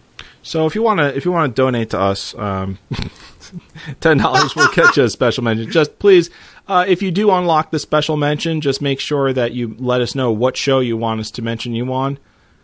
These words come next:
uh, because many of you out there listen to different shows and maybe not all of them, and we wanna make sure that you, you get, you get what, what you're due. So, uh, follow our other shows like Classic Elder Scrolls Night, which records Fridays at nine P M Eastern. Tomorrow, actually, is gonna be different. I may have to cancel at the last minute.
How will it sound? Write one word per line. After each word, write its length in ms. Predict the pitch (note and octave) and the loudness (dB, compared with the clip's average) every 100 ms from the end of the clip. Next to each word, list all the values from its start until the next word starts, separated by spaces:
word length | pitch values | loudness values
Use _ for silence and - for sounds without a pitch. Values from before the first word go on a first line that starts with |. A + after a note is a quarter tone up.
| _ - | _ -8
uh, 160 | G#2+ A2 | -6 -4
because 240 | A#2 B2 | -2 -2
many 180 | C#3 C3 | -2 -2
of 80 | A#2+ | -2
you 220 | B2 A#2 | 0 0
out 160 | A2+ | 0
there 120 | A#2+ A2+ | -2 -2
listen 220 | A2+ A#2 | -2 -6
to 140 | A2 | -6
different 320 | G2 A#2 A2+ | -4 -4 -4
shows 360 | G#2+ A#2 A2 G#2 | -2 -2 0 -2
and 80 | G#2+ | -2
maybe 220 | G#2+ G#2 | -2 -2
not 180 | G#2 G2+ | -2 0
all 200 | G#2 G#2+ | 0 0
of 100 | G2+ | -4
them, 320 | F#2+ F#2 E2+ | -6 -6 -8
and 300 | D2+ E2+ E2+ | -10 -10 -8
we 80 | G2+ | -8
wanna 240 | G2+ F#2+ | -6 -8
make 140 | F2 E2+ | -8 -10
sure 200 | G2 F#2 | -12 -12
that 140 | - | -10
you, 320 | F2 F2 D#2+ | -10 -10 -12
you 100 | - | -14
get, 220 | F2 - - _ _ _ _ - | -14 -14 -16 _ _ _ _ -18
you 140 | F#2 | -12
get 240 | F2+ E2+ | -8 -8
what, 140 | F#2 E2+ _ - | -8 -12 _ -12
what 300 | G2 E2+ - | -10 -8 -10
you're 80 | E2+ | -12
due. 220 | C2+ - | -14 -14
So, 360 | - - - - - - _ _ _ _ | -16 -16 -16 -16 -18 -20 _ _ _ _
uh, 360 | B2 C3 C3+ | -2 0 0
follow 300 | - F#3+ B3+ | 2 2 4
our 140 | A3+ F#3 | 4 4
other 240 | A3 D#4+ | 0 0
shows 520 | B3 D#3+ A#2 F3+ F#3 | 0 2 4 2 0
like 400 | A2+ C#3+ C3 - | 0 2 2 -4
Classic 480 | - E3 C#3 C#3 - | -10 -2 0 0 -2
Elder 200 | B2 B2+ | -2 0
Scrolls 360 | C3+ - C3+ B2+ | -2 -2 -2 0
Night, 180 | C3+ F3 | -2 -2
which 160 | D3+ | -6
records 300 | D3 D#3 C3+ | -6 -4 -4
Fridays 720 | - - C#3+ G#3 F3+ C#3 D3+ | -6 -4 -2 0 0 0 0
at 120 | C3+ B2+ | -2 -2
nine 300 | C3 C#3+ D3 | -2 -2 -4
P 160 | D3 | -2
M 100 | B2+ C#3 | -2 -4
Eastern. 420 | F#3 - D3 B2+ | -6 -4 -2 -4
Tomorrow, 1000 | - D3 D#3 G#3 C4+ A#3 D#3 C#3+ C#3 C3+ | -2 -2 2 2 2 2 2 4 2 2
actually, 560 | C#3 B2+ - C#3+ C3 B2 | 0 -2 -4 -4 -2 -2
is 100 | C3 | -2
gonna 200 | D3+ C#3 | -2 -2
be 100 | A2+ | -2
different. 340 | C#3 - A2 | -2 -2 -6
I 120 | B2 | -6
may 280 | A#2+ A#2+ B2+ | -4 -4 -4
have 220 | B2 A#2+ | -4 -8
to 80 | - | -10
cancel 360 | - A#2+ - G#2+ | -6 -6 -4 -6
at 60 | |
the 80 | - | -4
last 320 | G#2 G2 - | -4 -4 -4
minute. 320 | A2+ G#2 G2 | -2 0 -2